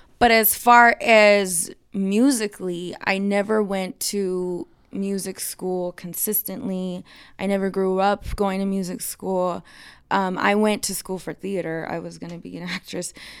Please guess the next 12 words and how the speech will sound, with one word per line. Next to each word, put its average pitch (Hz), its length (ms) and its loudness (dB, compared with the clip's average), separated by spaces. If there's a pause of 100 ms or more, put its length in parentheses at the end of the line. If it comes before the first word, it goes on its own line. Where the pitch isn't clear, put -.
(240)
And, 208 260 2
um, 185 420 -2 (840)
what 214 300 4
I 262 400 8
did 240 400 4
growing 220 380 8
up 254 240 6
was 214 220 4
just 202 340 -4
go 214 200 4
on 196 220 2
stage 202 640 2